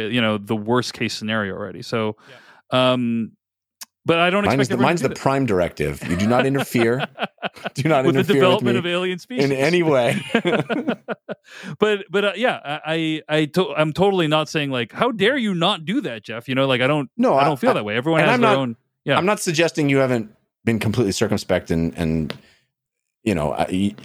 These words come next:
Speaker 3: I, I'm not suggesting you're doing anything wrong either. I, I, I'm just, you know, overwhelmed by the immensity of all of it and how many variables there will be at that time,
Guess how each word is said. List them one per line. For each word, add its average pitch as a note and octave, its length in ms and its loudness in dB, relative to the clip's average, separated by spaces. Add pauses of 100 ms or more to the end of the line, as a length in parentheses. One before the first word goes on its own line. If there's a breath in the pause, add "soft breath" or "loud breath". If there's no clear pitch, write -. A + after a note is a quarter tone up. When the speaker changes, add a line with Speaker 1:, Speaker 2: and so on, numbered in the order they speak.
Speaker 3:
I, A#2 220 0
I'm C3+ 180 2
not C3 240 2
suggesting G#2+ 420 -2
you're G2 80 0
doing F2+ 140 0
anything E2+ 180 0
wrong D#2+ 160 0
either. G#2 180 2
I, F2 160 4
I, F2+ 320 -2 (1200 soft breath)
I'm A2+ 120 0
just, - 400 -2
you C3 80 0
know, G#2 180 2
overwhelmed A2+ 580 2
by F#2+ 120 2
the G#2 120 0
immensity F#2+ 500 0
of E2+ 120 2
all F2 220 2
of E2+ 120 0
it E2 140 2
and D#2+ 140 0
how G2+ 180 2
many F#2+ 240 2
variables E2 500 0
there D#2 120 0
will D#2 140 0
be F2 260 0
at D#2 100 -2
that D2+ 220 0
time, D#2+ 580 -2